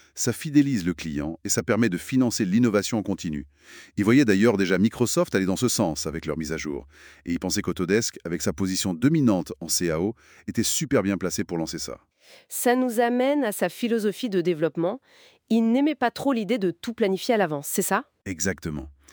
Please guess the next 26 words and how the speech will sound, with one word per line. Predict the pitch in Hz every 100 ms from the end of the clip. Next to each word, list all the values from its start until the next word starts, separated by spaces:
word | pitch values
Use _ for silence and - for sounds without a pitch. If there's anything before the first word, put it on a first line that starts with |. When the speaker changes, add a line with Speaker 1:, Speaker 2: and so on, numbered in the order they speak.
| - - - _ -
Speaker 1:
Il | 117
critiquait | - 190 151 175
l'approche | 139 113 - 160 - - 98 - -
qu'il | - 101
appelait | 92 117 127 135 - - - _
créationniste. | - 151 131 - 98 73 - - - - - -
Genre, | 98 92 85 80
euh, | 78
on | 87
essaye | 87 - 98
de | 87
faire | - 92
le | 82
plan | 73 107 87
parfait | - 110 - 107
du | 85
premier | 73 98 87
coup. | - 69 - _ _ - - -
Lui, | 101 123 220 - _ _ -
il | 139
était | 127 135
pour | 127 101
une | 90
approche | 80 139 151 - _ _
évolutionnaire. | 143 123 113 101 117 85 65 64 - _ _ _ -
Speaker 2:
C'est-à-dire ? | - - 165 165 151 262